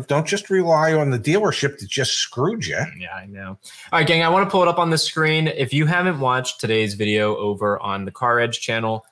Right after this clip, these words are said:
Speaker 2: please do. It is one of the more important videos we have ever put out. It's Customers Just Got Effed, Car Dealers Bully Congress to Save Shady Tactics. Please, if you can, share this video on social media, share it with a friend.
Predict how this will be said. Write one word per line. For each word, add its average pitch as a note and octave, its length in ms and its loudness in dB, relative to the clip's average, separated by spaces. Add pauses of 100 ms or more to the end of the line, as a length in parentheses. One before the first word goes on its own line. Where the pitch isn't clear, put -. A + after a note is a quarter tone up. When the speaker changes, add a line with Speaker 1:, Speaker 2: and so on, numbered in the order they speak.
(220)
Speaker 2:
please G#3+ 360 0
do. - 240 -10
It E3+ 140 2
is F3 160 2
one E3 180 0
of C#3+ 140 -2
the B2 100 0
more B2+ 320 2
important A#2 720 -2
videos G2+ 420 -4
we G2+ 100 -8
have F#2 120 -8
ever F#2+ 380 -4 (260)
put G#2 220 0
out. G2+ 240 2
It's G2+ 160 -2
Customers E3+ 500 0
Just C#3+ 200 -2
Got G#2 200 0
Effed, A#2 520 -2
Car A#2 160 0
Dealers A2 340 0
Bully G#2 280 -2
Congress G2 540 -4
to G2+ 120 -12
Save F#2+ 480 -6
Shady F#2 380 -8
Tactics. G#2+ 800 -2 (360)
Please, F#3+ 280 2
if G3 120 0
you E3 80 0
can, A2 240 0
share C#3+ 600 2
this C3+ 240 2
video G#2 680 0 (480)
on A2 140 -2
social G#2+ 340 -2
media, G2+ 320 0
share G#2+ 360 2
it G2 60 -2
with G2+ 120 -2
a G2+ 60 -6
friend. G2+ 460 -4